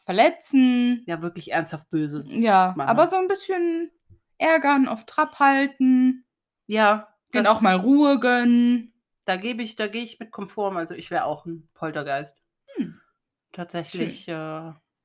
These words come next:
Speaker 2: genau, was du gesagt hast.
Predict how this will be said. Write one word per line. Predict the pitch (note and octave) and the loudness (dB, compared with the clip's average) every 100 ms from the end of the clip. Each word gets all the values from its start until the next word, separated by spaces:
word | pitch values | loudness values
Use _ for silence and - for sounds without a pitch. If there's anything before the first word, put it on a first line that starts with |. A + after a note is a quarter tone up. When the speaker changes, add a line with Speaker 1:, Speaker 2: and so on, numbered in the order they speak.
| _ _ _ _ _ _ _ | _ _ _ _ _ _ _
Speaker 2:
genau, | - F#3+ G#3 G#3 G3+ G3 _ _ _ _ _ _ | -6 -2 2 4 2 -2 _ _ _ _ _ _
was | G3 F3+ | -6 -6
du | G#3 | -8
gesagt | F#3+ F3+ F3+ F3 F#3 | -6 0 0 0 0
hast. | D#3+ D#3+ - - | 0 -2 -10 -20